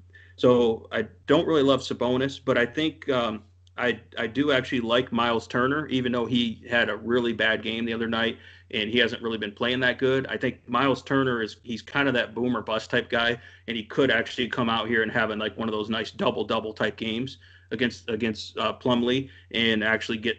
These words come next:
some of the, the blocks, as he's, like, the leader in the league for blocks here. So I think Miles Turner is, like, a, a really low owned, under the radar center play tonight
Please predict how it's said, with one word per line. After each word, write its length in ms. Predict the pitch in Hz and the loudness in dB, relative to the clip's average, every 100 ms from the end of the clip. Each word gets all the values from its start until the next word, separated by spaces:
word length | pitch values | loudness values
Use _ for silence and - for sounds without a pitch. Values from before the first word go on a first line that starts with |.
| 87 | -8
some 240 | - 123 | -4 -2
of 60 | 113 | -2
the, 180 | 107 110 | -6 -10
the 60 | 110 | -8
blocks, 440 | 123 117 110 - | 0 2 2 -2
as 120 | 110 | -4
he's, 160 | 117 110 | -2 -2
like, 160 | 104 | -4
the 80 | 104 | -4
leader 400 | 107 117 107 110 | -2 0 0 0
in 100 | 107 | -2
the 80 | 104 | -2
league 280 | 107 110 104 | 0 -2 -2
for 140 | 107 | -4
blocks 420 | 95 113 107 - | 0 2 2 -2
here. 220 | 101 92 76 | -6 -6 2
So 260 | 123 113 | 4 4
I 80 | 117 | 4
think 180 | 170 123 | 2 2
Miles 400 | 123 131 127 120 | 4 4 4 2
Turner 380 | 139 135 120 110 | 0 2 2 0
is, 100 | 107 | -2
like, 200 | 107 104 | -4 -4
a, 120 | 101 - - - - | -10 -18 -20 -20 -10
a 100 | 107 | -6
really 360 | 107 120 131 120 | 0 4 6 4
low 400 | 113 117 127 117 | 2 4 4 4
owned, 320 | 120 120 113 107 | 0 -2 -4 -4
under 220 | 117 113 | -2 -2
the 100 | 107 | -2
radar 420 | 110 110 104 104 | 2 2 2 -2
center 360 | - 117 107 98 | -2 -2 -2 -4
play 300 | 110 101 104 | -4 -4 -6
tonight 440 | - 104 95 | -8 -6 -8